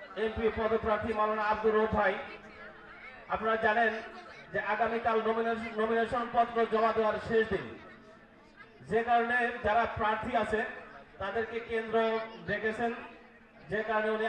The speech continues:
আসতে পারেন নাই। উনি আপনাদেরকে সালাম জানিয়েছেন। আপনারা রোগ ভয় না, যে ভাই আমাদের বারো দলীয় জোট থেকে যাকে মনোনয়ন দিবেন, তার পিছনে আমরা কাজ করব তাকে বিজয়ী করার জন্য।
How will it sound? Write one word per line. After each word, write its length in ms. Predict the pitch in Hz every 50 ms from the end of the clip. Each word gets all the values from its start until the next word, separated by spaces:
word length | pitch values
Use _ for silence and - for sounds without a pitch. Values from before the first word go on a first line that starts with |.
| 208 202
আসতে 180 | - - 226 208
পারেন 140 | 226 220 220 233
নাই। 80 | 240 226
উনি 100 | 208 214 220 214
আপনাদেরকে 360 | 214 226 226 196 214 214 214 214 - 220
সালাম 220 | 214 214 214 214 202 208
জানিয়েছেন। 420 | 196 202 208 196 190 208 226 233 233 - - - - - - - - - - - - - - - - - 165 190
আপনারা 320 | 190 208 214 214 214 214 208 208 - - - - - - - - - - - - - - - - - - 147
রোগ 160 | 180 233 247 240 - 262
ভয় 180 | 254 247 247 226 196
না, 80 | - - - - - - - - - - - - - - - - - - - - - - - 214 196
যে 120 | 214 254 254 254 214
ভাই 180 | 220 220 240 254 262 262 240
আমাদের 240 | 240 240 214 - 185 175 - - -
বারো 180 | 175 190 220 233 226
দলীয় 220 | 233 240 233 233 233 226 -
জোট 160 | 214 226 233 - - -
থেকে 180 | 254 233 226 220 -
যাকে 200 | - 269 - 233 233 233
মনোনয়ন 340 | 226 220 220 220 220 220 208 185
দিবেন, 220 | 196 202 226 262 294 - - - - - - - - - - - - - - - - - - - - - - - - - 175
তার 140 | 180 196 202 208
পিছনে 260 | 220 - 233 214 208 202
আমরা 140 | 196 202 190 208
কাজ 100 | 196 196 196 -
করব 140 | 214 190 185 196 190
তাকে 160 | 185 196 196 190 196
বিজয়ী 280 | 196 190 202 196 196 196
করার 180 | 208 190 196 185 185
জন্য। 160 | 185 185 190